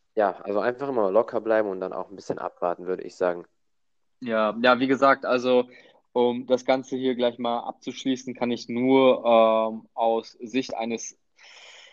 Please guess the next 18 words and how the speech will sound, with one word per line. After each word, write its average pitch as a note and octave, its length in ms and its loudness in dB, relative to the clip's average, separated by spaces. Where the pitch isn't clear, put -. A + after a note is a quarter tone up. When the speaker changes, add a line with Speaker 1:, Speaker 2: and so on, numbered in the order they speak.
Speaker 2:
als A2+ 320 0
Amtsträger C3+ 520 2
öffentlichen B2+ 380 2
Rechtes C3 320 0
kann B2+ 160 0
ich B2+ 80 -6
dazu B2+ 300 -4
nur A#2+ 140 -2
sagen, B2 680 0
ähm, A2+ 480 0
Leute, C3 500 2
an B2 120 2
alle, D3 240 4
die C#3 140 0
jetzt C3+ 220 0
hier B2 220 -8
zuhören, C3 580 -4
ähm, A#2 320 0